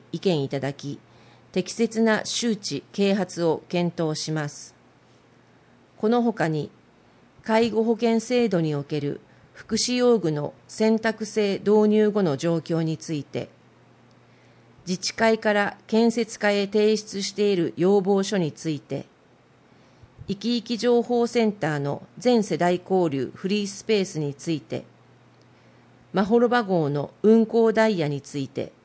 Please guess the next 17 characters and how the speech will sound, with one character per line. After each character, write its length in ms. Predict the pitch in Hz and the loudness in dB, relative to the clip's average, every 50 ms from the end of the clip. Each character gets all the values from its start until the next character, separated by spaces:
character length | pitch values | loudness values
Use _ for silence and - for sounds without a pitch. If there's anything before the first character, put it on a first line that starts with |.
| _ _ _ _ _ _ _ _ _ _ _ _ _ _ _ _ - - - - - _ - _ _ - | _ _ _ _ _ _ _ _ _ _ _ _ _ _ _ _ -20 -20 -20 -20 -20 _ -20 _ _ 0
令 200 | 208 247 247 240 | 4 6 6 6
和 140 | 208 190 160 | 6 4 2
六 260 | 151 156 - - 196 | 2 0 0 2 2
年 280 | 196 202 196 190 180 156 | 4 4 4 4 2 0
度 200 | 139 135 - - - _ | -2 -4 -4 -6 -12 _
太 140 | - 190 196 | 0 0 2
宰 220 | 185 214 214 220 220 | 4 4 2 2 2
府 140 | 220 233 | -2 -4
市 280 | 214 - - 156 - - - _ _ - | -6 -4 -4 -4 -6 -6 -12 _ _ -2
財 220 | - 202 208 220 | 2 2 4 4
務 140 | 226 233 233 | 4 4 2
書 160 | - 254 247 | 4 2 2
類 200 | 226 220 202 170 | 2 4 2 0
に 120 | 151 147 135 | 0 -2 -6
つ 180 | - - 180 | -8 -6 -4
い 80 | 175 160 | -4 -4
て 280 | - - - - - | -4 -6 -8 -8 -8